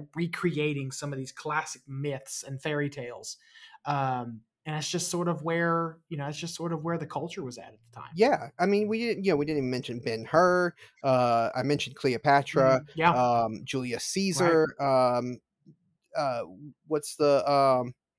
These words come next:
Speaker 2: Spartacus, I was trying to think of the name of it. Uh, yeah, like, all of
Speaker 1: Oh,
Speaker 2: these
Speaker 1: yeah,
Speaker 2: movies
Speaker 1: Spartacus. Yeah, yeah.
Speaker 2: Yeah, all of these movies came out around the same time, so this was the big thing to do back then, and so it makes sense that,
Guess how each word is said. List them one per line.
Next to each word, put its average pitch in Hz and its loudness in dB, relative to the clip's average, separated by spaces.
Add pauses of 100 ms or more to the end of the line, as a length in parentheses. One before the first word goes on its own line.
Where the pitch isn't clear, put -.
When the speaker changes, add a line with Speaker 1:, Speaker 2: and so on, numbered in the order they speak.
(560)
Speaker 2:
Spartacus, 170 4
I 135 -2
was 127 -2
trying 131 -2
to 131 -6
think 139 -2
of 135 0
the 139 0
name 147 0
of 156 0
it. 156 0 (320)
Uh, 170 10
yeah, 175 2
like, 175 0
all 196 8
of 214 12
Speaker 1:
Oh, 214 12
Speaker 2:
these 214 8
Speaker 1:
yeah, 202 8
Speaker 2:
movies 220 2
Speaker 1:
Spartacus. 190 2
Yeah, 180 0 (120)
yeah. 143 -2 (200)
Speaker 2:
Yeah, 220 6
all 165 6
of 190 2
these 202 -2
movies 185 2
came 175 2
out 165 2
around 156 4
the 156 0
same 151 -2
time, 156 -2
so 156 2
this 180 2
was 160 8
the 143 4
big 131 0 (340)
thing 127 -4 (220)
to 139 -4
do 147 2
back 131 2
then, 120 -4
and 131 -6
so 156 4
it 123 2
makes 185 0
sense 160 0
that, 143 6